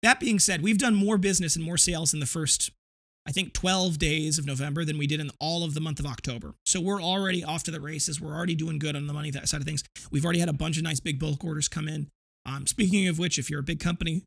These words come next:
looking to get great gifts for your employees and you're looking for more than fifty items, s-, please contact us immediately, right away. We are really, really, really kind of pushing into that production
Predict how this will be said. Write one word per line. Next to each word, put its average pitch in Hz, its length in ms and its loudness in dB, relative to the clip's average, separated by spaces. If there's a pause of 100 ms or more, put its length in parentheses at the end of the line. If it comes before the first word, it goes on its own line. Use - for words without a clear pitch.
(140)
looking 139 260 -2
to 156 60 2
get 156 160 -4
great 175 220 -4
gifts 175 220 2
for 170 100 -2
your 160 100 -2
employees 160 460 0 (240)
and 139 80 -6
you're 143 80 -4
looking 165 220 -2
for 180 100 -2
more 185 240 2
than 196 140 2
fifty 196 360 0
items, 165 540 -4 (640)
s-, - 120 -2 (140)
please 180 320 8
contact 175 460 0
us 170 160 4 (140)
immediately, 175 680 2
right 151 320 2
away. 156 420 -2 (260)
We 160 120 -2
are 143 120 -4
really, 185 360 2
really, 170 300 0
really 156 240 -4
kind 151 200 -6
of 127 60 -8
pushing 170 360 8
into 151 160 0
that 147 280 -6
production 151 540 0